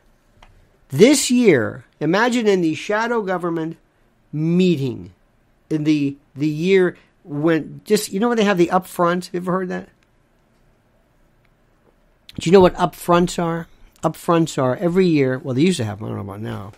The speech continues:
Networks will have all the affiliates come to New York, usually, or,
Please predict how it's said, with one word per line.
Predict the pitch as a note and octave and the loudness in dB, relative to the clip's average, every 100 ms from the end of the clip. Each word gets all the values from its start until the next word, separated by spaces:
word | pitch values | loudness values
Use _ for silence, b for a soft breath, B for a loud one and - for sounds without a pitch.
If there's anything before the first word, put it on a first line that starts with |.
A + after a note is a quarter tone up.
| b b b b b b b b b _ | b b b b b b b b b _
Networks | E3+ A#3+ A3+ G3 F3 - | 2 4 6 4 4 2
will | E3 D#3+ | 6 6
have | D3 D#3 D3 | 6 2 2
all | D#3 G3 | 2 2
the | G#3 | 2
affiliates | F#3+ F3 D#3+ E3 - | 2 -2 -2 -4 -4
come | E3+ | -2
to | E3+ | 0
New | E3 | 0
York, | C#3 C3+ C3+ | -2 -4 -6
usually, | C3+ C#3+ | -6 -6
or, | F#3 | -8